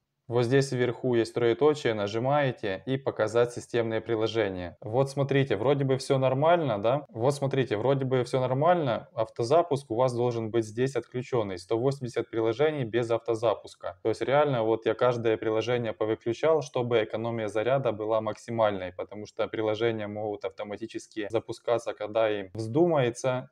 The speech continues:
И если ты даже не пользуешься телефоном, то реально батарея сжирается и сжирается ежедневно, ежесекундно, и просто так реально телефон разряжается не за день, а за полдня. Потому первым делом вы обязательно тоже, если у вас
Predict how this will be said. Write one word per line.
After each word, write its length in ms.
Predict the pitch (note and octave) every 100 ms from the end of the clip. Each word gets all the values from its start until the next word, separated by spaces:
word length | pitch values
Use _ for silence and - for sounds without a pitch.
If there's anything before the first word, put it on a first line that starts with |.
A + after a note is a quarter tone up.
| -
И 80 | B2
если 240 | C#3+ C#3+
ты 140 | C3+
даже 240 | B2 B2 B2
не 80 | A#2+
пользуешься 480 | C3 B2+ A2+ B2
телефоном, 760 | - B2 B2 D#3+ F3 D#3 A2+ -
то 320 | - C#3 D#3 -
реально 720 | A#2 A2+ B2+ C3+ B2+ A#2+ A2+ -
батарея 520 | A#2 A#2+ C#3+ C3+ C3
сжирается 540 | G#2+ A#2+ C#3+ D#3 C#3+ A#2
и 20 |
сжирается 520 | G#2+ A2+ C3+ C#3 C#3
ежедневно, 880 | A2+ G#2+ G#2+ G#2+ A#2+ C#3 C#3 C3 A#2
ежесекундно, 840 | B2+ B2 A#2 A#2+ A#2+ E3+ E3 D3 A#2+
и 60 | G#2+
просто 420 | A#2+ B2 - A2+
так 300 | C3+ C#3+ C#3+
реально 480 | A2+ A#2 A#2+ A2+ - A2+
телефон 380 | A2 - C3
разряжается 840 | A2+ G#2 G#2 A2+ A2+ G#2+ - G#2+ G2+
не 220 | B2 A#2
за 140 | A#2
день, 280 | A#2 C#3+ C#3
а 100 | G2+
за 120 | G2+
полдня. 720 | G#2+ C3 B2 A2 A#2 G2+ E2 -
Потому 400 | A2+ B2+ C3 B2+
первым 400 | C3+ C3+ B2 A#2
делом 520 | B2 B2+ A2+ G#2 - -
вы 180 | A#2
обязательно 600 | A#2+ A2+ A#2 B2 A#2+ A#2
тоже, 300 | A2 B2 G#2
если 240 | G#2 - A2
у 60 |
вас 340 | G#2+ A2+ -